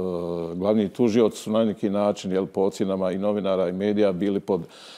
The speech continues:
političkim pokroviteljstvom nekih političkih partija i lidera. E, ja hoću da vjerujem da su posljednje promjene u pravosuđu rezultirale dovođenjem ljudi i profesionalaca, ljudi koji su oslobođeni, a,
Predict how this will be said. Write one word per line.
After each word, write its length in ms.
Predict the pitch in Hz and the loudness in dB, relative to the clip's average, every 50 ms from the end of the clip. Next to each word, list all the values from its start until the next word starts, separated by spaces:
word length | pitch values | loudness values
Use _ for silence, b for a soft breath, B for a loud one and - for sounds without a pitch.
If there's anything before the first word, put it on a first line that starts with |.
| B B B | B B B
političkim 440 | 117 104 104 104 - - 117 98 92 | 0 2 2 0 0 -2 -2 -2 -2
pokroviteljstvom 840 | - 98 92 - 113 101 87 82 - 113 117 110 - - 117 98 | -2 -4 -2 0 0 0 0 0 2 2 2 2 2 -2 -2 -2
nekih 300 | 98 101 - - 104 85 | -2 -2 -2 -4 -6 -4
političkih 440 | - 104 98 98 - - - 92 - | -2 0 -2 -2 -2 -2 -4 -2 0
partija 400 | - 104 104 - - 113 95 95 | 2 0 0 0 0 0 2 2
i 40 | 95 | 2
lidera. 420 | 98 113 127 127 113 104 - - | 2 2 2 4 2 2 0 -2
E, 800 | - - - - - - - - - - - 104 101 101 101 98 | -8 -16 -18 -20 -20 -20 -20 -20 -12 -4 0 2 2 4 4 4
ja 140 | 101 98 95 | 4 4 4
hoću 260 | 98 107 107 - 104 | 4 2 2 2 2
da 80 | 101 98 | 2 2
vjerujem 340 | 92 104 120 127 139 113 | 4 4 4 4 4 4
da 100 | 98 101 | 2 0
su 220 | 95 - 113 98 87 - _ _ | 0 0 -2 -2 -4 -4 _ _
posljednje 440 | - 113 110 - 123 107 101 98 90 | 2 2 2 4 2 2 2 2 -2
promjene 560 | - - 120 117 117 117 104 98 98 95 92 - | 0 2 4 4 6 6 4 2 0 -2 -2 -2
u 140 | 98 101 92 | -2 -2 -2
pravosuđu 760 | - - 110 110 113 113 104 - - 107 104 104 101 95 104 98 | 0 4 6 6 6 6 4 2 0 2 2 4 4 4 2 2
rezultirale 760 | 92 95 87 85 101 92 82 - 101 104 101 107 104 104 95 | 2 0 -2 -2 -2 -4 -2 0 2 2 4 4 4 2 2
dovođenjem 600 | 90 104 104 104 92 95 98 98 101 98 98 95 | 2 2 2 2 2 0 0 0 0 -2 -2 -2
ljudi 280 | 87 98 104 104 98 98 | 0 0 0 0 0 -2
i 40 | 87 | -2
profesionalaca, 840 | - 98 90 - - - 98 92 101 95 90 80 78 82 - - 87 | -4 -6 -6 -6 -6 -6 -2 0 2 2 2 0 -2 -6 -8 -8 -6
ljudi 340 | 82 90 98 95 95 98 90 | -4 -2 -2 -2 -2 -2 -4
koji 220 | - - 95 87 | -2 -2 -4 -2
su 140 | - - 90 | -2 -4 -6
oslobođeni, 600 | 87 - 107 104 98 104 87 92 95 92 92 - B B B B B B B B B | -4 -2 0 0 2 2 0 0 -2 -4 -4 -8 B B B B B B B B B
a, 280 | 107 101 95 98 95 | -2 0 2 2 0